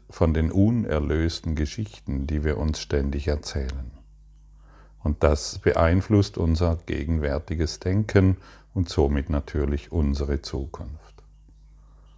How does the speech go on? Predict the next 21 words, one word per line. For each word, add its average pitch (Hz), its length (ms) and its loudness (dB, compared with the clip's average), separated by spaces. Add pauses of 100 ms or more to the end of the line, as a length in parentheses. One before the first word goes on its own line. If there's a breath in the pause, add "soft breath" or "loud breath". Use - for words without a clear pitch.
(140 soft breath)
Und 92 80 -2
der 82 80 6
ganze 80 440 4
Sinn 107 380 0
und 71 240 -2
Zweck - 380 -2
des - 240 -8
Kurses 76 420 0
im 73 180 0
Wundern 82 380 4
ist, - 380 -4 (480 loud breath)
letztendlich 80 760 0 (140)
die 87 320 2
Vergangenheit 76 840 2
aufzuheben, 90 960 0 (500 soft breath)
denn 78 160 2
sie 76 140 0
kann 76 340 2
mich 76 260 -4
nur 82 500 4
erreichen, 78 960 0